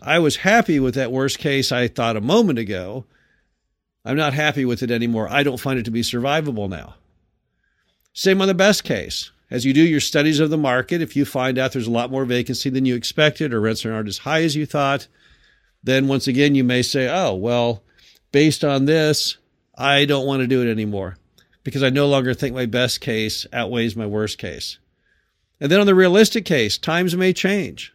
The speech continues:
Just in the short time in which you're doing your diligence, you may find another deal which looks more exciting to you, or you may just decide that this deal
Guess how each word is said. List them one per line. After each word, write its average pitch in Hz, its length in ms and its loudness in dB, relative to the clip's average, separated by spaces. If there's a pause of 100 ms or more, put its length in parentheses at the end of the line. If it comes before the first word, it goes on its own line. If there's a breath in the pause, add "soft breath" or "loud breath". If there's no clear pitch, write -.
(140)
Just 175 240 0
in 196 60 -2
the 185 60 2
short 208 300 0
time 196 220 -2
in 185 60 2
which 175 160 0
you're 170 60 0
doing 170 240 2
your 156 100 0
diligence, 151 580 0 (420 soft breath)
you 185 120 4
may 190 120 6
find 170 220 0
another 160 200 0
deal 160 340 4
which 123 180 -6
looks - 200 -6
more 143 180 -2
exciting 135 480 -2
to 143 140 -4
you, 151 240 0
or 113 120 0
you 123 80 0
may 139 120 2
just 127 180 -4
decide 135 380 -2
that 120 140 -4
this 139 220 0
deal 131 340 -4